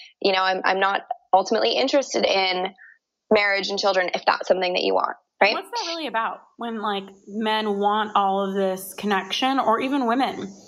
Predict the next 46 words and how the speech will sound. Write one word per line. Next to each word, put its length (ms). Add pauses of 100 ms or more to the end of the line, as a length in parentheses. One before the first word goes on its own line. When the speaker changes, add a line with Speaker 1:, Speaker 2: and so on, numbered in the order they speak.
(300)
Speaker 2:
but 140
they 200
don't 180
Speaker 1:
Mm-hmm. 140
Speaker 2:
want 220
commitment? 540
Like, 220
what 240
is 240
under 600 (220)
someone 400
who 320 (200)
is 180
it? 120 (140)
I 80
mean, 300
sometimes 400
it's 180
fear, 640 (240)
but 80
what 200
else 200
Speaker 1:
Mm-hmm. 100
Speaker 2:
is 80
that 200
about? 320 (1800)
Speaker 1:
Yeah, 260 (100)
I 120
think 240
fear 360
plays 220
a 60
huge 380
role. 260
And, 220
and 140
kind 180
of 80
like 120
we 80
were 80
talking 380
about, 200
it 140
can 200
be, 460